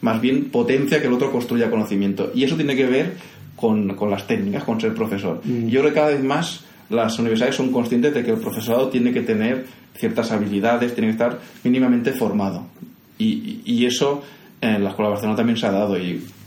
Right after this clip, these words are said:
Speaker 1: yo diría que el tanto por ciento de profesores que han recibido algún curso de formación del ice, por ejemplo,
Speaker 2: Ujú.
Speaker 1: es altísimo.
Speaker 2: Es alto.
Speaker 1: Sí.
Speaker 2: Ujú. ¿Tenéis algún plan para potenciar aún más todavía esta posibilidad o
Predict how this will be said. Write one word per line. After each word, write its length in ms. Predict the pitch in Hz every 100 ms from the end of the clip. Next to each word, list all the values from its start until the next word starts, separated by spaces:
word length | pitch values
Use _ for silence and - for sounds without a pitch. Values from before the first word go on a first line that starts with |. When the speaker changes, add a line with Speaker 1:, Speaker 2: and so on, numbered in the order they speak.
| - - - - - -
Speaker 1:
yo 120 | 110 107
diría 220 | 107 113
que 80 | 113
el 120 | 110
tanto 320 | 120 120 113
por 100 | 117
ciento 220 | 113 117 113
de 80 | 110
profesores 580 | 117 113 107 107 107
que 260 | - 110 101
han 340 | - - 120
recibido 320 | 117 117 120 113
algún 240 | 113 110
curso 220 | 113 113 104
de 80 |
formación 640 | 104 110 104 - 120 107 98 - - -
del 160 | 101
ice, 220 | 120 123 120
por 140 | 104
ejemplo, 400 | 98 117 120 156
Speaker 2:
Ujú. 320 | 123 113 123
Speaker 1:
es 80 | 147
altísimo. 500 | 202 - - - 87 - 110
Speaker 2:
Es 160 | -
alto. 380 | 117 - - - -
Speaker 1:
Sí. 160 | 135
Speaker 2:
Ujú. 240 | - 110 139 - - - - - -
¿Tenéis 200 | 120 123
algún 260 | 120 113
plan 240 | 113 147 156
para 160 | 120
potenciar 520 | 117 117 117 - 113 110
aún 200 | 107 107
más 300 | 135 139 -
todavía 400 | 113 110 110 107
esta 440 | - 113 110 107 104 -
posibilidad 580 | 98 104 104 104 147 147
o 160 | 117